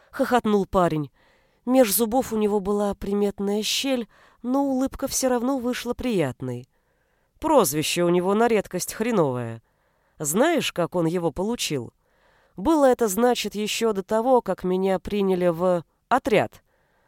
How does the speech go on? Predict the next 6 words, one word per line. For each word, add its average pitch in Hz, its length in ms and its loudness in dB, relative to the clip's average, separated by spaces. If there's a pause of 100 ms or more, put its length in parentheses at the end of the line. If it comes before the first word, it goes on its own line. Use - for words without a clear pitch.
(140)
Старики 277 520 -2
учили 233 420 0
не 214 120 2
бабу 202 340 0
жизни, 156 460 -2
понукали. 165 760 0